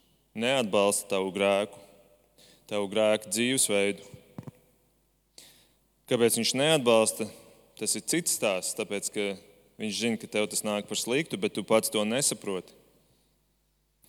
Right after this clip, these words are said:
Un tāpēc tu nemaz negribi kāpt tajā vilcienā iekšā, sāksim ar to, jo tu mīli savu grēku, tu mīli to grēka baudu, kuru tev sniedz šis grēks. Tev patīk tā šķietamā neatkarība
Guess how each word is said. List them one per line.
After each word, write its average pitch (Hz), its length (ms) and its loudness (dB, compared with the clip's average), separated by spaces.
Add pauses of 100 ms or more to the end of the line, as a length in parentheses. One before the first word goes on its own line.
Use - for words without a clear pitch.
(280)
Un 113 100 -4
tāpēc 131 300 6
tu 156 160 4
nemaz 147 320 6
negribi 139 400 4
kāpt 156 320 8
tajā 120 240 8
vilcienā 117 580 4
iekšā, 123 440 4 (100)
sāksim 110 420 4
ar 101 80 0
to, 131 320 4 (720)
jo 113 80 2
tu 117 160 -2
mīli 147 320 4
savu 120 300 4
grēku, 139 500 6
tu 127 80 -4
mīli 131 240 2
to 120 160 0
grēka 120 400 4
baudu, 131 480 6
kuru 110 240 -2
tev 101 380 0 (100)
sniedz 117 560 0
šis - 320 -2 (560)
grēks. 107 480 2 (960)
Tev 113 160 0
patīk 135 320 4
tā 120 160 4
šķietamā 139 680 2
neatkarība 113 840 0